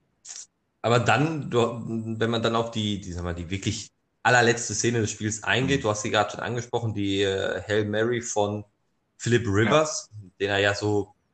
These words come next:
Speaker 1: ja, knapp an der Mittellinie geworfen hat,
Speaker 2: Mhm.
Speaker 1: ähm, wo man aber merkt,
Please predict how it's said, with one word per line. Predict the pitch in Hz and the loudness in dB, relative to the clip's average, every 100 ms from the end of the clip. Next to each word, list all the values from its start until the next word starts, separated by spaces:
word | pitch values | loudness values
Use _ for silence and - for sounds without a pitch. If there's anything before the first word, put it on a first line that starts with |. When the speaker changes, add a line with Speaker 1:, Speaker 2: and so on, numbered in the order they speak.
| _ | _
Speaker 1:
ja, | - 82 | -8 -6
knapp | 92 - 95 - | -6 0 -2 0
an | - | -2
der | 95 | 0
Mittellinie | 95 113 113 120 123 117 | 0 -2 -2 -2 0 0
geworfen | 98 82 98 143 147 | -2 -2 0 0 0
hat, | 143 151 - _ _ | 0 -2 -6 _ _
Speaker 2:
Mhm. | 90 80 92 _ _ _ | -6 -4 -6 _ _ _
Speaker 1:
ähm, | 107 107 104 104 101 101 - | 2 2 2 -2 -4 -6 -12
wo | - 95 107 | -14 -4 2
man | 123 | 4
aber | 107 107 | 4 2
merkt, | 101 98 120 131 - - | 4 4 4 0 -6 -12